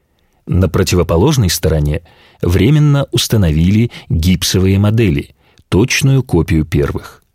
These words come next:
Любопытно то, что вторые бронзовые модели не сразу попали на мост.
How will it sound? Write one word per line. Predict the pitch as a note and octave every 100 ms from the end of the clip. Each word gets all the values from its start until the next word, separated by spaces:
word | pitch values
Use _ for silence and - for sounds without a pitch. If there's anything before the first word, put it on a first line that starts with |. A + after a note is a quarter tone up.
| _ _ _ _ _ _
Любопытно | - F2+ F#2 F#2+ - D2+
то, | - G#2 C#3 - - _ -
что | - A2
вторые | - G#2 A#2+ C3
бронзовые | F#2+ G2 G#2+ F2 F2+ E2+ D#2
модели | D#2+ D2+ D#3 E3 D#3+ - -
не | A2
сразу | C3+ - A#2 F#2 G#2+
попали | - G#2 E2+ D#2
на | D#2 F2+
мост. | D#2 D2+ -